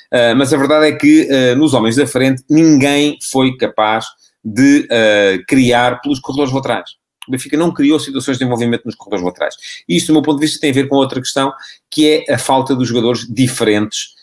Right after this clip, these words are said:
ehm, naquela zona. O Benfica teve um ponta de lança, Seferovic, e depois teve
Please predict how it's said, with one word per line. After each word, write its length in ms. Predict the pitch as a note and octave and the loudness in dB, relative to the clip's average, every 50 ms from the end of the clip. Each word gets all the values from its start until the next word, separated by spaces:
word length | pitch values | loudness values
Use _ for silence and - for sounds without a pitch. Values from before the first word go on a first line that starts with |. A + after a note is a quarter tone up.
| _ _ - | _ _ -4
ehm, 460 | A#2 B2 A2+ A2+ G#2+ G#2+ G2+ G2+ G#2+ | -2 0 2 2 2 2 2 2 0
naquela 380 | A2+ A#2 A2+ - A#2 G#2+ G#2 G#2+ | 0 0 0 0 0 2 2 2
zona. 300 | G2+ F2+ F#2 F2+ D2+ D2+ | 0 0 0 -2 -2 -2
O 20 | D#2+ | -4
Benfica 300 | G2+ - - - A2+ - | -6 -6 -4 -4 -4 -2
teve 180 | - G#2+ G2 | -2 0 0
um 100 | A#2+ B2 | 0 0
ponta 280 | A2 G#2+ A2+ G#2 G#2 B2+ | 2 2 0 0 0 0
de 60 | B2 | 0
lança, 340 | C#3 E3 A3+ A3+ - - C3+ | 0 -2 -2 -4 -6 -8 -6
Seferovic, 600 | B2 - A2 - B2 A#2+ B2+ C3+ E3 F#3 F3+ - | -6 -6 -4 -2 -2 0 0 0 -2 -4 -4 -8
e 20 | |
depois 260 | - - D#3 D#3 D3+ - | -6 -2 -2 -2 0 0
teve 220 | E3 E3 - | 0 -2 -2